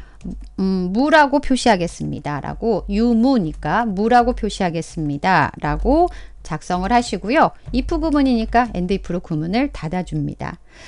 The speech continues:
다섯 번째 열에다가는 이제 셀즈 I 컴마 오를,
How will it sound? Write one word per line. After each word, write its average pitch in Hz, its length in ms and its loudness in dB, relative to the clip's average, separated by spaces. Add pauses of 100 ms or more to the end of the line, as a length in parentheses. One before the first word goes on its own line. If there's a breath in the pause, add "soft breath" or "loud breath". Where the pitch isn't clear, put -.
(220 loud breath)
다섯 302 340 0
번째 277 400 2
열에다가는 190 840 2 (120)
이제 180 140 -4
셀즈 277 680 0
I 196 280 0
컴마 226 360 2
오를, 185 580 2